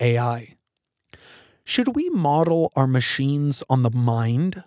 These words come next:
or on the brain? What does it mean to understand? And in what ways is A I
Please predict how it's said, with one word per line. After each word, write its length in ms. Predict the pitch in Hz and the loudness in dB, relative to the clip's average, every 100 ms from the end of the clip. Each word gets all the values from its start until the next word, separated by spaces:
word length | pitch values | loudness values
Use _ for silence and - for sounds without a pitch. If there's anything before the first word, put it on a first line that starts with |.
| _ _ _ | _ _ _
or 200 | 139 156 | 4 4
on 100 | 165 | 4
the 80 | 160 | 0
brain? 580 | 139 156 190 131 117 - _ _ _ _ _ _ - - | 0 0 2 -2 -6 -18 _ _ _ _ _ _ -20 -6
What 200 | 214 285 | 0 2
does 200 | 381 311 | 2 0
it 140 | 254 156 | -2 0
mean 560 | 165 208 175 151 139 - _ - | 2 2 2 0 -2 -8 _ -4
to 120 | - - | -4 0
understand? 1080 | 151 170 165 - - 135 139 120 135 - - _ _ _ _ - - - | 2 2 0 -2 -2 0 2 0 -2 -12 -20 _ _ _ _ -20 -20 0
And 140 | 180 | 2
in 160 | 196 175 | 4 4
what 180 | 208 - | 2 2
ways 640 | 160 165 160 147 - - - - | 2 2 2 0 -2 -6 -8 -4
is 160 | 131 143 | -4 2
A 160 | 147 | 2
I 180 | 135 131 | 4 2